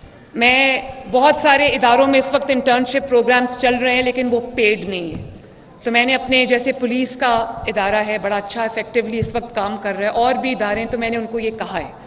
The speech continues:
कि इंटर्नशिप प्रोग्राम्स को और ज़्यादा बढ़ाएं और पेड इंटर्नशिप प्रोग्राम जिसमें कम से कम जो एक, अ, आपके पास इंटर्न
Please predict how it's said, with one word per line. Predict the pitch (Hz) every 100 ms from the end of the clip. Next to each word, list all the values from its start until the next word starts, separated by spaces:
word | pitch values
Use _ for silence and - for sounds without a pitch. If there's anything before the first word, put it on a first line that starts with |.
| - - - - -
कि | 233
इंटर्नशिप | 220 220 214 220 247
प्रोग्राम्स | 233 226 220 226 226
को | - 226 220
और | 208 202 202
ज़्यादा | 220 214
बढ़ाएं | 214 196 185 202 220
और | 240 220 220
पेड | - 262 277 285
इंटर्नशिप | - 233 - 196 202 226 220
प्रोग्राम | 214 208 226
जिसमें | 226 226 247
कम | 247 277 277
से | -
कम | 269 214 214 - - - -
जो | 226
एक, | 240 240 240 -
अ, |
आपके | 220 214 214 240
पास | 240 240 -
इंटर्न | 240 226 233 240 262